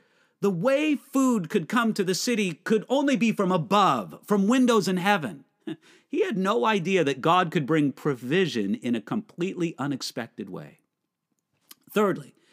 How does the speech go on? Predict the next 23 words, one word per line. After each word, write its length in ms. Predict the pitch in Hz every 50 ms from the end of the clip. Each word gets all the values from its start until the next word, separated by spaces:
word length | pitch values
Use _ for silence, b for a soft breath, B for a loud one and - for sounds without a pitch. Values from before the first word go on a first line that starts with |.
| b b b b b
he 160 | b 233 240
doubted 400 | 190 180 196 170 180 170 160 135
the 100 | 120 139
messenger 800 | 135 135 135 131 143 170 170 165 - - 143 117 104 - 92 82
of 200 | - - 90 -
God. 240 | - - - - - - _ _ _ _ _
Hey, 200 | - 220 160 - -
that 180 | - 214 240 302
was 120 | 311 247
a 60 | 240
big 440 | 165 - - - 196 214 185 165 -
promise 440 | - 202 180 196 208 208 180 156 -
to 80 | -
make, 340 | 156 139 143 175 233 233 - B B B B B B
that 120 | 165 160
the 80 | - 151
starvation 800 | - - - 202 185 190 202 160 175 180 196 202 - 185 165
situation 640 | - - 190 180 - 165 160 170 165 185 180 - 190 196
would 140 | 196 175 151
be 180 | 156 160 160
immediately 540 | 156 143 139 147 175 202 226 220 - 170 170
turned 260 | 147 - 180 180 180
around, 340 | 165 151 160 170 185 208 208